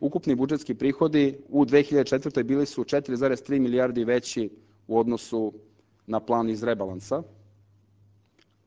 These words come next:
pa i na plan originalni, s obzirom da nismo menjali projekciju prihoda, tako da smo ostvarili više prihoda u odnosu na planirane, iako je opozicija smatrala i tokom donošenja prvog zakona i rebalansa da nećemo ostvariti ni približno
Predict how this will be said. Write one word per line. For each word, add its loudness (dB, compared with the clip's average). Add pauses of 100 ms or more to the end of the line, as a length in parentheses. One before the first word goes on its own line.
pa 8
i 4
na 4
plan 0 (160)
originalni, 2
s -8
obzirom -4
da 2
nismo -4
menjali -4
projekciju -6
prihoda, -6 (160)
tako -4
da -4
smo -6 (640)
ostvarili 0
više -2
prihoda -4
u -8
odnosu -8
na -8
planirane, -2
iako 0
je 2
opozicija -2
smatrala -4 (260)
i 0
tokom -4 (560)
donošenja 0 (400)
prvog 2
zakona 2
i 0
rebalansa 0
da -2
nećemo 0
ostvariti 0
ni -4
približno -4